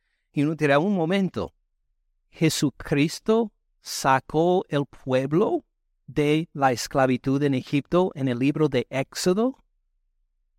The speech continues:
Sí, claro que sí. Ahora, ¿cómo será posible? Le llama Jehová, ¿verdad? En el Antiguo Testamento. Pues,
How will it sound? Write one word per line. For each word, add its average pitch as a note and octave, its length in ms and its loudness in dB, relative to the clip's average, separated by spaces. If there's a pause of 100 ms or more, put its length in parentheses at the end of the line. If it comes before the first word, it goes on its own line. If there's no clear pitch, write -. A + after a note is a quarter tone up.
(280)
Sí, - 460 0
claro C3+ 340 0
que A#2+ 160 -6
sí. - 440 -4 (1400)
Ahora, G#3 220 0
¿cómo C#4+ 320 -2
será A3 340 0
posible? E3+ 920 -2 (1300)
Le G3+ 200 2
llama C4+ 480 2
Jehová, G3 960 0
¿verdad? D#3 540 2 (240)
En D#3+ 120 -4
el D#3+ 100 0
Antiguo E3+ 440 -2
Testamento. D#3+ 800 0 (800)
Pues, - 320 -4